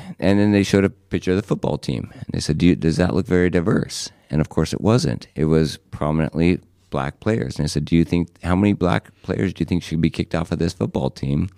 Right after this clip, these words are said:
to, um, fit the narrative of diversity and allow more Asians and Hispanics and white players to be on the team? Which one should lose their position?"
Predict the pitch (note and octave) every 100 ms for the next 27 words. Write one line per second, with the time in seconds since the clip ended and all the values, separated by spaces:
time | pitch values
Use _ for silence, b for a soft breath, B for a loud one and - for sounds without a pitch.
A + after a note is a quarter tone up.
0 | b b b b - F#2 F2 E2+ - E2
1 | D2+ D2+ C#2+ D2+ - _ - - - -
2 | A#2 - _ D#2 E2+ D#2+ D2+ E2 F2 A#2+
3 | A#2+ D#2 C#2+ D2 - D#2+ D#2 E2+ D#2+ G#2+
4 | D3 - C2 - - F2 E2+ D#2 D2 D#2+
5 | E2+ E2 C#2+ D#2 D2+ - D2 D2 - E2
6 | F#2 D2+ D2 C#2+ C#2+ - C#2+ C#2 D#2 -
7 | - D#2 C#2+ D#2 E2+ - F#2+ F#2 - -
8 | - E2+ E2 - A2+ C#2 D2+ G2 - G2+
9 | F#2 F#2 G2+ G2 F#2 G2 G#2+ C3+ - F#2